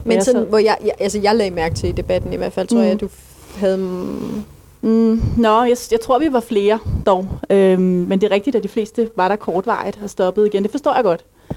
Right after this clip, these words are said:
Speaker 2: Altså,
Speaker 1: Men de var
Speaker 2: ja.
Speaker 1: også op imod sådan nogle Martin Østergaard og,
Speaker 2: Det var de
Speaker 1: øh,
Speaker 2: virkelig.
Speaker 1: Carl Mar Møller og sådan noget på
Speaker 2: Jette
Speaker 1: det
Speaker 2: Hansen
Speaker 1: tidspunkt.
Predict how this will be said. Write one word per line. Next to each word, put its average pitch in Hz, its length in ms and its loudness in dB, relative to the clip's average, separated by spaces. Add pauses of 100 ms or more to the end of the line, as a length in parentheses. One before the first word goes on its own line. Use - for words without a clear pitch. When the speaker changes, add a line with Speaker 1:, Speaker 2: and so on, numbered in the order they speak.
(220)
Speaker 2:
Altså, - 260 -4 (180)
Speaker 1:
Men 180 140 -2
de 180 100 -2
var 185 60 4
Speaker 2:
ja. - 20 4
Speaker 1:
også 214 160 2
op 220 140 4
imod 208 220 4
sådan 185 120 -2
nogle 185 120 2
Martin 160 380 0
Østergaard 185 580 2
og, 151 200 2 (180)
Speaker 2:
Det 247 80 2
var 226 100 4
de 208 60 4
Speaker 1:
øh, - 40 2
Speaker 2:
virkelig. 233 200 4
Speaker 1:
Carl 208 240 4
Mar 180 140 2
Møller 185 540 2
og 180 140 -2
sådan 196 200 -2
noget 180 160 4
på - 60 -2
Speaker 2:
Jette 226 160 4
Speaker 1:
det 196 120 0
Speaker 2:
Hansen 247 140 4
Speaker 1:
tidspunkt. 208 300 2